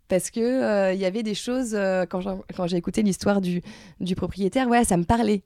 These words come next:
Il y avait des choses dans lesquelles je me retrouvais. Ou... et c'est pour ça que j'ai accepté ce poste. En fait, chaque poste avec Amandine Chéniaud, c'est pareil. On, on avait un lien, quelque chose, euh, qu'on, qu'on aimait ensemble, des, des, des mêmes directions. Donc,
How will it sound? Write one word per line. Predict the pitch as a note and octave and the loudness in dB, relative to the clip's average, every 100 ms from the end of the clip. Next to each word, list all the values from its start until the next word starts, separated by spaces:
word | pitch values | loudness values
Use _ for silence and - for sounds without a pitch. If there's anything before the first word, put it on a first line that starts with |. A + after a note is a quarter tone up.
| - | -4
Il | G#3 | 0
y | |
avait | F#3 | 0
des | F#3 | 0
choses | - G#3+ G3 | 0 -4 -6
dans | F#3+ F#3 | -6 -4
lesquelles | G3+ | -4
je | G3 | -4
me | |
retrouvais. | G3 - B3 A3+ A3 | -4 -2 0 0 -2
Ou... | F#3+ - _ _ - | -6 -12 _ _ -12
et | - | -8
c'est | G#3 | -6
pour | A3+ - | -6 -6
ça | C4+ | -6
que | B3+ G#3+ | -4 -4
j'ai | G3 | -4
accepté | - F#3 G3 | -8 -12 -12
ce | - | -10
poste. | G3+ - - - _ - | -10 -12 -18 -20 _ -12
En | |
fait, | C4+ C4 | -10 -8
chaque | C4+ - | -8 -4
poste | B3+ B3 - - _ _ _ _ _ _ _ | -2 -2 -8 -20 _ _ _ _ _ _ _
avec | G3+ F#3 G3+ | -2 0 0
Amandine | G3 G3+ | 0 0
Chéniaud, | - B3 | 0 -2
c'est | A#3+ | -2
pareil. | A3 G#3 G#3+ | -2 -2 -4
On, | F#3+ F#3 | -4 -6
on | F#3 | -6
avait | F3+ F3 G#3+ - - - _ _ _ _ _ _ - | -4 -6 -8 -12 -20 -20 _ _ _ _ _ _ 2
un | F#3+ | 6
lien, | G#3 C4 C4+ _ - | 6 6 2 _ -12
quelque | - G3+ | -8 -6
chose, | A3+ A3 G#3 | -2 -2 -2
euh, | G3 | -2
qu'on, | G3+ F#3+ F3+ F#3 | -2 -4 -4 -6
qu'on | - F#3 | -2 0
aimait | G#3 A#3+ A#3+ B3 - | 2 2 0 -4 -8
ensemble, | G3 F#3 G3 G3 | -6 -2 -2 0
des, | F#3+ F#3 F3+ | -2 -2 -4
des, | F#3 F3+ | -6 -6
des | F3+ | -4
mêmes | G3+ A3 | -2 0
directions. | G#3 G#3+ - A3 | -2 -6 -6 -4
Donc, | G#3+ | -4